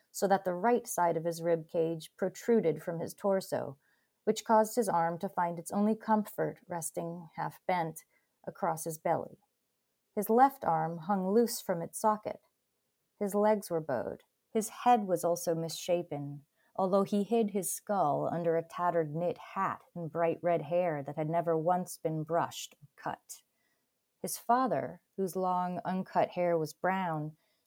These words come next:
admonished vanity as a cardinal sin. There were no mirrors in their humble home in the pasture, not that they had any earnings to afford one.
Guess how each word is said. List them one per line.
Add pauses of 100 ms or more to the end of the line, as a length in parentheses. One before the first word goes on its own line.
(140)
admonished
vanity
as
a
cardinal
sin. (880)
There
were
no
mirrors
in
their
humble
home
in
the
pasture, (320)
not
that
they
had
any
earnings
to
afford
one.